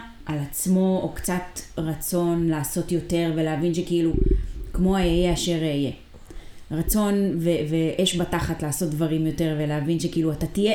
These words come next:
אתה תצליח. אם תנסה, אתה תצליח, כי זה מי שאנחנו.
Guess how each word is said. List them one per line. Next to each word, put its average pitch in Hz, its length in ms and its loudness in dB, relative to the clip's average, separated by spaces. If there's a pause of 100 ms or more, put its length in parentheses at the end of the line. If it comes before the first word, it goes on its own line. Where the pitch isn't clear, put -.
אתה 196 160 0
תצליח. 196 400 0 (180)
אם 214 120 4
תנסה, 214 360 0
אתה 208 140 -2
תצליח, 180 540 -4 (420)
כי 190 180 4
זה 233 240 4
מי 311 80 4
שאנחנו. 185 460 0